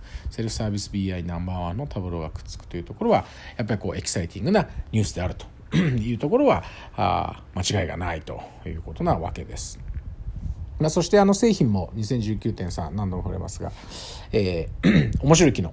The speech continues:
エクスプレインデータ。エクスプレインデータですよ、皆さん、皆さん。エクスプレインデータ。これなんて製品版になった時に、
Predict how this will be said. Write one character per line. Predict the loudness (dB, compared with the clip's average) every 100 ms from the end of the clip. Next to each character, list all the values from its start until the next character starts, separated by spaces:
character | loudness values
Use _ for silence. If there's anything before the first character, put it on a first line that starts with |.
| -8
エ | -8
ク | -4
ス | -4 -2
プ | 2
レ | 2
イ | 2
ン | 0
デ | 2 0
ー |
タ。 | 0 -12 -12 -14 -14 -16 -14 -14 -8
エ | -8
ク | -6
ス | 0
プ | 4
レ |
イ | 4
ン | 4
デ | 4 4
ー |
タ | 2
で | -6
す | -6
よ、 |
皆 | -8
さ | -8
ん、 | -8
皆 | -8
さ | -8
ん。 | -12 -12 -14 -4
エ | -2
ク | 0
ス | -2 -2
プ | 2
レ | 4 6
イ |
ン | 4 2
デ | 0 -2
ー |
タ。 | 0
こ | 4
れ | 6
な | 6 4
ん | 4 2
て | -2 0 6 6
製 | 6 4 6
品 | 4 0 2 2
版 | 2 2
に | 2
な | 0
っ |
た | 0 -2
時 | -2 -2 -4
に、 | -4